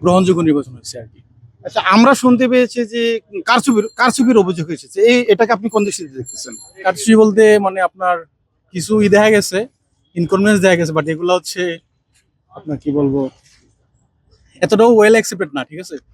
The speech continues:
Speaker 1: এগুলো হচ্ছে আপনার বিচ্ছিন্ন ঘটনা, ঠিক আছে? বিচ্ছিন্ন ঘটনা, এগুলোকে আমরা অতটা বড় করে দেখতেছি না, কারণ আমাদের যে প্রশাসন, ওদের হচ্ছে নির্বাচন যে এই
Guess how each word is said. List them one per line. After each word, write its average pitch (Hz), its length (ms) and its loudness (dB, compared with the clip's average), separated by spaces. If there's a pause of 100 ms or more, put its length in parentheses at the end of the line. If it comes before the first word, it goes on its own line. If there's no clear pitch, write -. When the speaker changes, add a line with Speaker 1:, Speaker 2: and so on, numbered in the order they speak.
(180)
Speaker 1:
এগুলো 226 160 4
হচ্ছে 262 160 2
আপনার 226 340 2
বিচ্ছিন্ন 208 420 0
ঘটনা, 135 260 -6 (320)
ঠিক 160 220 -16
আছে? 185 180 -12 (500)
বিচ্ছিন্ন 202 340 2
ঘটনা, 202 260 2
এগুলোকে 180 300 4
আমরা 170 380 2 (380)
অতটা 165 200 -4
বড় 190 200 4
করে 180 140 2
দেখতেছি 180 400 -4
না, 196 160 -6 (420)
কারণ 151 420 0 (340)
আমাদের 156 360 -2
যে 165 100 0
প্রশাসন, 175 500 -2 (960)
ওদের 165 180 2
হচ্ছে 170 400 2
নির্বাচন 160 480 2
যে 139 300 0 (720)
এই 131 360 -6